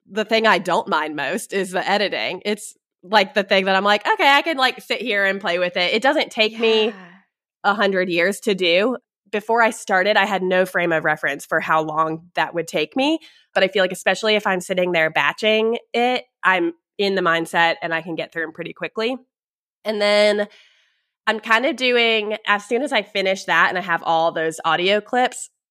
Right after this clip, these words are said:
Speaker 1: I'm kind of doing a hundred things at once up on my screen. I have,
Speaker 2: <laughs>
Speaker 1: like, I have Libsyn open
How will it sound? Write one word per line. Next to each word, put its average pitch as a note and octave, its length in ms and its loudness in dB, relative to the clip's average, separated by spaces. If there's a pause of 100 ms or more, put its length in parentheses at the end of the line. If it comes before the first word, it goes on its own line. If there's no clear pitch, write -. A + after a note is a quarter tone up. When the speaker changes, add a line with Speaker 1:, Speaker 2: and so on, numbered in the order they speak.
Speaker 1:
I'm F#3+ 140 -10
kind G3+ 220 -2
of G#3 80 0
doing A3 220 4
a F#3 60 4
hundred E3+ 400 -2
things E3 220 -4
at D3+ 180 -2
once D3+ 280 -4
up - 180 -6
on D#3 100 0
my D#3 160 -4
screen. D3 420 -4
I D#3 100 2
have, D#3+ 460 2
Speaker 2:
<laughs> - 440 -6
Speaker 1:
like, - 480 2 (420)
I B3+ 160 4
have A#3 220 4
Libsyn A#3+ 540 -2
open B3+ 260 -2